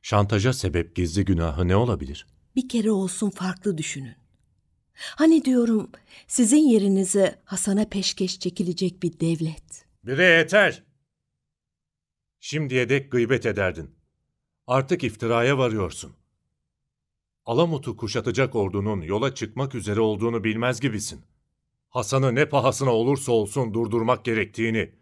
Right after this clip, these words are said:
Speaker 1: sapık anlayışının yayılmasına fırsat tanımanın devlete ihanet olacağını her divanda, her mecliste dillendiren vezirden. Beni daha fazla öfkelendirme.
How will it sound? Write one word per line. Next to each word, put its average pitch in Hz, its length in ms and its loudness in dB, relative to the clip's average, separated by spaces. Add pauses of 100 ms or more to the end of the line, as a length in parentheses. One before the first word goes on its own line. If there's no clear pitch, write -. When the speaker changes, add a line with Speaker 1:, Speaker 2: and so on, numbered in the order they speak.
(440)
Speaker 1:
sapık 131 400 -2
anlayışının 123 600 0
yayılmasına 117 680 0
fırsat 117 500 -4
tanımanın 123 540 -2 (280)
devlete 123 420 0
ihanet 113 440 0
olacağını 113 560 0
her 123 300 0
divanda, 113 600 2 (320)
her 160 240 2
mecliste 131 580 0
dillendiren 113 720 2
vezirden. 95 540 -4 (2000)
Beni 95 200 -8
daha 95 200 -6
fazla 92 300 -4
öfkelendirme. 85 720 -8